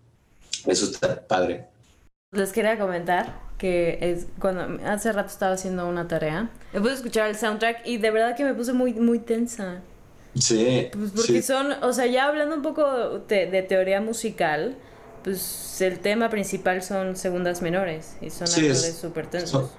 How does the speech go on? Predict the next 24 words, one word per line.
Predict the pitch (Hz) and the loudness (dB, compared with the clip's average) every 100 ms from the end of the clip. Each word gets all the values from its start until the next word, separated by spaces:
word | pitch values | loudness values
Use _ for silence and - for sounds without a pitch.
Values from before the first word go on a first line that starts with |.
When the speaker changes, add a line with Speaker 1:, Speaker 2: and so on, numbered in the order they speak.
| - - - - | -20 -18 -16 -6
Speaker 1:
son, | - - 139 | -2 2 4
bueno, | 165 151 | 4 4
eso | 180 - 170 | 4 4 6
sí | 180 | 6
es | 165 | 6
importante | 180 165 165 208 | 6 4 4 4
para | 143 123 | 4 4
que | 131 135 | 4 4
veas | 143 165 175 - | 4 2 -2 0
en | 123 123 127 | 4 6 6
un | 135 139 | 6 4
score | 131 135 135 | 4 4 4
de | 131 | 4
terror. | 120 113 117 135 - - | 2 2 4 2 0 -4
O | 113 | 2
sea, | - | 2
Speaker 2:
Gracias, | 294 320 349 - 311 285 | 2 0 -2 0 0 2
era | 302 277 254 | 2 4 4
a | 233 | 2
lo | |
que | 214 | 0
me | 214 202 | 0 0
refería. | 202 196 220 302 294 277 277 | 0 2 0 2 2 0 0
Tritonos, | 226 220 269 294 285 277 277 277 - | 0 2 2 2 4 2 0 -6 -12